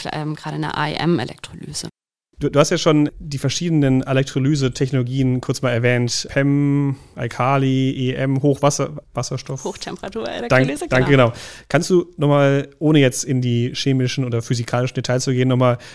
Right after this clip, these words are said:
Speaker 2: kurz erklären, was da der Unterschied so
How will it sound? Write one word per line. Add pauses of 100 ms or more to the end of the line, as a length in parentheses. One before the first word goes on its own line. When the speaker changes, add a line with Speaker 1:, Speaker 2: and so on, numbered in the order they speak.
(100)
Speaker 2:
kurz
erklären, (520)
was
da
der
Unterschied
so